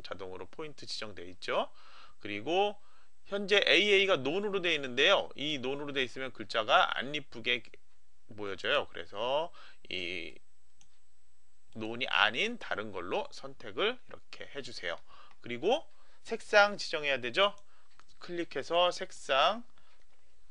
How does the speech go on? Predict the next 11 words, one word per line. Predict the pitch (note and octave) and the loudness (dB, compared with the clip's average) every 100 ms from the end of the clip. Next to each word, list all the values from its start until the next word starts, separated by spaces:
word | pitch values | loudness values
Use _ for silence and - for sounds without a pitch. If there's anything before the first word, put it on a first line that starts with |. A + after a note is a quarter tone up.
| - | -6
지시된 | - B2+ C3 C3+ | -4 -2 -2 0
걸로 | A#2 A2+ A#2 E3 F3+ - - - - | 0 0 4 4 2 -2 -10 -10 -8
입력을 | G#2+ G#2+ G2+ G#2 | -6 -4 -6 -4
해주시고 | D3 D3+ - D3+ A#2+ | -6 -6 -4 -4 -2
오케이. | G2+ - F2+ E2 - - - - - - - - - - - - - - - - - - - - - | -4 -4 -4 -4 -8 -10 -10 -10 -10 -10 -10 -10 -10 -10 -10 -10 -10 -10 -8 -8 -8 -10 -10 -10 -8
위에선 | B2 D3+ D3 D#3+ D#3 | 2 4 6 2 4
다 | B2 | 2
했으니까 | C#3 - B2+ G#2+ - D#3+ G3 - | 2 0 -4 -2 8 10 10 4
이제 | - - F#2 | -6 -4 0
레이어 | G2 B2+ | 2 2
스타일에서 | C3+ - B2 A2 G2 F#2+ F3 G3+ G#3+ | 0 0 0 0 -2 4 8 8 4